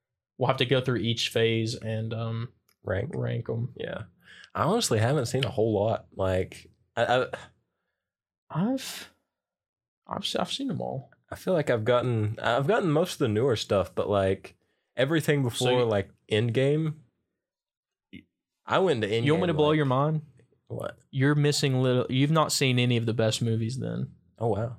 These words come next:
Speaker 1: Other than, like, n-, you've seen No Way Home.
Speaker 2: Yeah.
Speaker 1: I mean, that, that's the, that's one of the best ones for different
Speaker 2: Yeah.
Speaker 1: reasons, I guess. But, like, bro, some of those early M C U movies when, like, they didn't know what the M C U was about to become.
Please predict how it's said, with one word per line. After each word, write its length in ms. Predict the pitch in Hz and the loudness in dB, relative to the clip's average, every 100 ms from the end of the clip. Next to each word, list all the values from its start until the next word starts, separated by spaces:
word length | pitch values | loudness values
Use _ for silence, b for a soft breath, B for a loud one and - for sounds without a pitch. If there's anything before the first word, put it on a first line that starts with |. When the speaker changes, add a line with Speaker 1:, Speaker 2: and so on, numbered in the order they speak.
| - _ _ _ | -18 _ _ _
Speaker 1:
Other 220 | 139 143 135 | 0 2 2
than, 140 | 131 | 2
like, 180 | 117 110 | 2 0
n-, 160 | 110 - - | -2 -6 -4
you've 180 | 120 117 | 0 0
seen 240 | - 151 | 2 2
No 120 | 143 | 2
Way 120 | 131 117 | 4 2
Home. 440 | 127 127 127 123 - | 2 0 0 -4 -6
Speaker 2:
Yeah. 300 | - - - - _ _ _ _ | -2 -2 -2 -8 _ _ _ _
Speaker 1:
I 80 | 123 | -2
mean, 460 | 117 113 113 117 - _ _ _ _ _ _ _ _ _ _ _ _ _ _ _ _ _ _ - | 0 0 0 -4 -8 _ _ _ _ _ _ _ _ _ _ _ _ _ _ _ _ _ _ -4
that, 320 | 143 170 156 | 4 4 6
that's 200 | 160 160 | 2 2
the, 100 | 151 | -2
that's 340 | 127 120 151 | 0 2 2
one 120 | 170 160 | 2 0
of 60 | |
the 60 | 147 | 2
best 280 | 151 151 151 | 2 2 2
ones 300 | 147 143 131 | 2 2 0
for 160 | - | -2
different 320 | 123 123 120 | 0 0 0
Speaker 2:
Yeah. 60 | 113 | 0
Speaker 1:
reasons, 280 | 117 120 120 | 0 -2 -2
I 80 | 113 | 0
guess. 280 | 117 113 | 0 0
But, 140 | - 117 | 0 0
like, 400 | 113 110 110 - _ | 2 0 -2 -10 _
bro, 360 | - 110 110 - - _ _ _ _ | -4 -2 -2 -4 -10 _ _ _ _
some 260 | - 143 175 | -2 0 2
of 60 | |
those 180 | 175 151 | 2 2
early 300 | 117 131 127 | 2 2 2
M 100 | 120 | 2
C 160 | 123 123 | 2 0
U 120 | 120 | 2
movies 340 | 123 120 123 131 | 2 2 2 2
when, 140 | 127 | 2
like, 220 | 123 120 | 2 2
they 160 | 131 131 | 2 2
didn't 280 | 135 127 120 | 2 0 2
know 220 | 120 120 | 4 4
what 260 | 120 120 | 2 2
the 80 | 120 | 0
M 100 | 113 | 0
C 120 | - 123 | 0 0
U 60 | |
was 140 | 113 113 - | 0 -2 -4
about 320 | 123 113 110 | 2 2 2
to 80 | 117 | 0
become. 600 | 120 - 120 117 120 | 0 0 0 0 -2